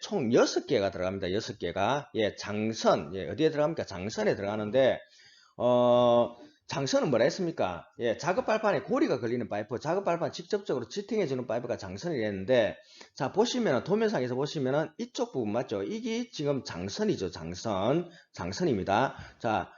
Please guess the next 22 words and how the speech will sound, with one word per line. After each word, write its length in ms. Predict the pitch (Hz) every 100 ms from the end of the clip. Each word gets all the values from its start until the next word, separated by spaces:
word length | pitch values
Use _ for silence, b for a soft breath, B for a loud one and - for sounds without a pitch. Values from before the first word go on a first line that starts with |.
| B
이쪽에서 380 | - 220 247 165
봤을 260 | 127 143 127
때는 460 | 113 110 135 98 85 _ _ _
이게 180 | 190 202
장선이죠, 520 | - 87 101 135 85
장선. 720 | 85 78 85 104 104 160 165 -
예, 260 | 98 92 78
그 180 | - 107
위에도 460 | 139 175 135 180 185
장선이고, 560 | - 85 92 120 92 87
맞죠? 640 | 107 - 95 113 156 B B B B -
이거, 640 | 180 220 226 120 76 - _
이거는 500 | 208 226 208 180 196 - _ _
난간대죠, 680 | 92 80 95 180 392 381 104
난간대. 640 | 82 80 90 120 92 76 -
난간대입니다. 760 | 78 92 147 175 117 85 104 120
그래서 360 | 175 175 110 - B B
장선이 880 | - 107 117 226 196 143 135 85 -
하나, 480 | 123 135 160 175 190 -
둘, 420 | - 127 127 80 B B _
그 60 |
다음에, 360 | 139 151 156 165